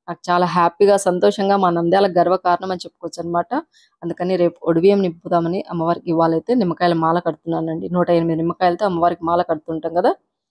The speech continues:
ఇలా ఐదు పొరలు కానీ లేకుంటే మూడు పొరలు కానీ పసుపు దారం తీసుకునేసి,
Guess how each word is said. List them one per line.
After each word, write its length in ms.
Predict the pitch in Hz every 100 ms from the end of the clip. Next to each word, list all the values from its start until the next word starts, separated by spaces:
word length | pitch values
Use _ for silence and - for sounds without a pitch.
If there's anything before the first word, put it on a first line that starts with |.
| _ -
ఇలా 140 | 185 180
ఐదు 200 | 170 175
పొరలు 280 | 185 185 180
కానీ 220 | 175 185
లేకుంటే 320 | 190 170 170 160
మూడు 260 | 165 180
పొరలు 280 | 175 175 170
కానీ 180 | 170 175
పసుపు 300 | 165 - 170
దారం 220 | 175 170
తీసుకునేసి, 520 | 160 160 - 170 -